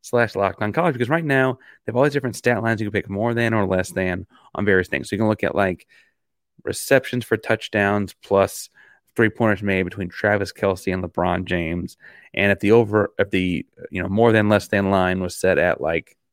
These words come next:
let's say ten and a half, Kelce has seven catches, LeBron James has four,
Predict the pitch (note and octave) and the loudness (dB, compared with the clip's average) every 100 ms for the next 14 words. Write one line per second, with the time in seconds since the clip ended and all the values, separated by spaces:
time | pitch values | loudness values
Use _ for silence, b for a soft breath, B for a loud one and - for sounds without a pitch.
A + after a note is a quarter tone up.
0 | _ _ - F2+ F#2+ - F2 F2+ B2 B2+ | _ _ -10 -6 -6 -4 -6 0 2 2
1 | A#2 _ b b b b _ F#2+ F2+ G2 | 0 _ b b b b _ -8 -4 -4
2 | - F#2 F2 C#3 C#3+ - A#2+ A#2 F2+ F2+ | -2 -2 -2 0 0 0 -2 -2 -2 -2
3 | F#2 F#2 F#2 - - | -4 -6 -8 -2 -2